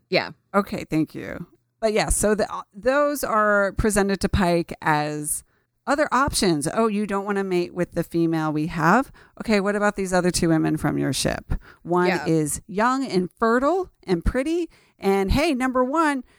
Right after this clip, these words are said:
Speaker 2: she's not much to look at, but she's really smart." Um, that's basically what the aliens are saying. <laughs>
Speaker 1: Yeah, and they describe what the offspring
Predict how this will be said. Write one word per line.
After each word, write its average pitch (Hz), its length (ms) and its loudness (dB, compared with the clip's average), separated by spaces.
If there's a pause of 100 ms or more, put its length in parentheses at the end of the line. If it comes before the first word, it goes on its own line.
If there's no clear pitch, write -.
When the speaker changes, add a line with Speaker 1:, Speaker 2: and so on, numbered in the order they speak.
(100)
Speaker 2:
she's 277 240 -12
not 311 160 0
much 294 280 -2
to 285 100 2
look 330 260 0
at, 302 220 2
but 175 140 0
she's 170 180 -4
really 226 160 2
smart." 320 640 2 (360)
Um, 202 260 2
that's 208 200 2
basically 208 420 2
what 170 120 2
the 147 60 2
aliens 156 300 -2
are 139 60 -4
saying. - 260 -6 (100)
<laughs> - 280 0
Speaker 1:
Yeah, 254 120 2
and 262 80 2
they 262 100 2
describe 254 480 0
what 214 280 2
the 208 140 2
offspring 170 720 0